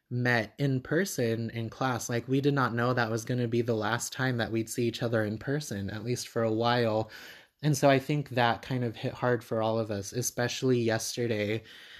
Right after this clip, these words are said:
since commencement was supposed to be yesterday. Um, but thankfully, because we have, we had been in the same cohort the past two years, we've all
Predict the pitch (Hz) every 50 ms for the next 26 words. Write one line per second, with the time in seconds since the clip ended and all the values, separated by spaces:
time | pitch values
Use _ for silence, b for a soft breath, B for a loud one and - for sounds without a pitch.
0 | B B B - - 131 127 123 117 117 - - - - - - 143 143 147 143
1 | 143 - 143 135 123 - 120 120 113 - 127 117 - 120 117 117 - - 120 117
2 | 113 113 110 104 101 - - - 107 101 101 101 101 101 104 110 107 - - _
3 | - 117 110 110 110 110 113 110 110 127 123 107 120 - - 135 139 135 135 -
4 | - 131 127 123 120 117 117 117 113 113 B B B B B B B B B B
5 | 143 135 - - - 143 139 143 135 123 123 127 135 131 127 123 139 131 120 117
6 | 131 - 127 139 139 147 143 135 127 127 127 123 123 120 120 117 - - _ -
7 | 139 139 139 139 135 - - 139 127 131 131 135 131 - - - 117 120 120 -
8 | 127 113 101 95 - 113 110 - - 120 110 110 - - - - - 127 117 117
9 | 117 113 110 107 107 117 123 123 120 117 - 120 120 117 120 120 120 120 120 117